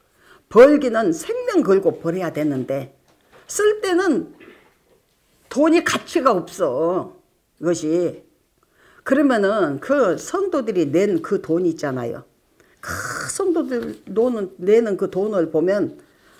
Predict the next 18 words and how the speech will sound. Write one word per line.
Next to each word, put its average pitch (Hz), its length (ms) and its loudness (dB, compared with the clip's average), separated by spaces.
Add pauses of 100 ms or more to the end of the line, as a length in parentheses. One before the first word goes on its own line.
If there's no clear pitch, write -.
(140)
주의 262 280 0
종 220 200 0
눈에서 180 360 -2
눈물이 226 540 -4
나와야 147 520 -2 (160)
마땅하는 165 600 -8
거예요. - 240 -12 (260)
이 208 200 -4
돈을 180 400 -2
벌기 175 320 -2
위해서 147 480 -2 (800)
쉬지 254 540 0
못하고 160 560 -4
먹지 165 480 -6
못하고 143 480 -8
허리띠 262 500 -10
졸라 165 320 -8
매가면서 156 1000 -4